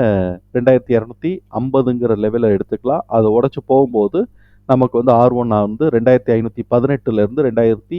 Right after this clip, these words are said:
எண்ணூத்தி ஆறு, இதோட மிட் பாயிண்ட் ரெண்டாயிரத்தி அறுநூத்தி அறுபத்தி ரெண்டு. மேல போச்சு, அதுக்கும் மேல ஆர் டூக்கு போறோம் அப்படின்னு சொன்னா நமக்கு வந்து ஆர்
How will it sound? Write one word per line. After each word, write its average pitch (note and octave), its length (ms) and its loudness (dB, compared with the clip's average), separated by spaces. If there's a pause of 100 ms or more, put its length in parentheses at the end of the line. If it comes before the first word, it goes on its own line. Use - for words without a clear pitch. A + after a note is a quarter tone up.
எண்ணூத்தி A#2 500 -4
ஆறு, A#2 480 2
இதோட G#2+ 240 -4
மிட் G#2 180 -16
பாயிண்ட் G#2+ 240 -6
ரெண்டாயிரத்தி G#2 380 -4
அறுநூத்தி G#2 300 -6
அறுபத்தி G2+ 300 -4
ரெண்டு. F#2+ 340 -6 (500)
மேல E3+ 240 6
போச்சு, D3 360 2
அதுக்கும் C#3+ 360 2
மேல C3+ 280 4
ஆர் A#2+ 280 2
டூக்கு D3 300 -4 (100)
போறோம் A#2 260 2
அப்படின்னு A#2 220 -6
சொன்னா C3+ 380 -4 (160)
நமக்கு A2 320 -6
வந்து A#2 200 -2
ஆர் A2+ 260 0